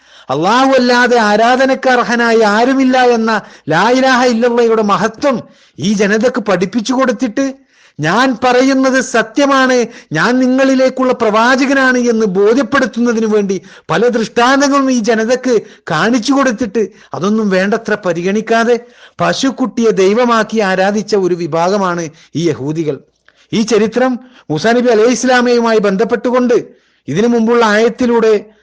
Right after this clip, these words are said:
അല്ലാഹു സുബ്ഹാനഹു വ തആല നമുക്ക് പറഞ്ഞു തന്നത്, അത് നമ്മൾ കൃത്യമായി ഇതിനു മുമ്പ്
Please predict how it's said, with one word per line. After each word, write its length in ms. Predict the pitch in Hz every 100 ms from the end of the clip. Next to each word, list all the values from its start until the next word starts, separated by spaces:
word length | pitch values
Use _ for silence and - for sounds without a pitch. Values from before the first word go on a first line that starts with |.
| _
അല്ലാഹു 360 | 127 180 226 220
സുബ്ഹാനഹു 500 | 214 165 - 226 233
വ 40 | 220
തആല 200 | 226 214
നമുക്ക് 320 | 208 196 196 196
പറഞ്ഞു 340 | 180 196 233
തന്നത്, 320 | 226 214 185 - _ - -
അത് 120 | 208
നമ്മൾ 160 | 247 254
കൃത്യമായി 520 | 240 - 262 247 240
ഇതിനു 200 | 226 233
മുമ്പ് 400 | 226 214 214